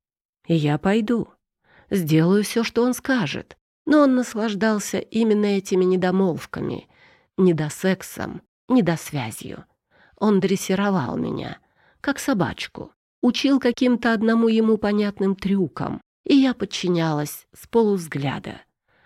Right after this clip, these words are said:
Хотя никогда до этого не была покорной или склонной к подчинению, как Марго, например. Когда я поняла, что Алекс и Марго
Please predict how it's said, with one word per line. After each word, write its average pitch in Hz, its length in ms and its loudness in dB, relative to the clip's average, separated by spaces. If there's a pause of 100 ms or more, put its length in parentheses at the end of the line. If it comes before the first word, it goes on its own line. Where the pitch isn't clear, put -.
(260)
Хотя 220 320 0
никогда 220 480 2
до 151 100 -2
этого - 400 -4
не 160 200 2
была 165 260 2
покорной 160 720 -2 (240)
или 185 180 4
склонной 202 600 2
к - 100 -20
подчинению, 131 920 -2 (320)
как 180 200 -4
Марго, 202 380 2
например. 127 640 -6 (800)
Когда 156 300 0
я 151 100 -2
поняла, 165 440 2
что 170 320 -2
Алекс 160 380 -4
и 156 40 0
Марго 156 520 0